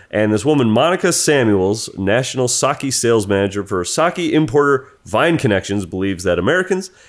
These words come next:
have been consuming sake exclusively via, via sake bombs for decades because it was extremely difficult until recently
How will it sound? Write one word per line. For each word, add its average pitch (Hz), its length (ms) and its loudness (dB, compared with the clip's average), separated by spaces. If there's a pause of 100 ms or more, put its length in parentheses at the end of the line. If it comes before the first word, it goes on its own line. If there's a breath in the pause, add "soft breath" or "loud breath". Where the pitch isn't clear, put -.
have 214 180 0
been 202 140 2
consuming 160 480 0
sake 160 320 -2
exclusively 175 760 -4
via, 123 360 0
via 110 240 -2
sake 135 360 -6
bombs 101 340 0 (280 soft breath)
for 101 100 -4
decades 165 400 0
because 120 320 -2
it 117 40 0
was 107 120 0
extremely 139 540 -2
difficult 117 520 -2
until 101 220 -2
recently 123 480 0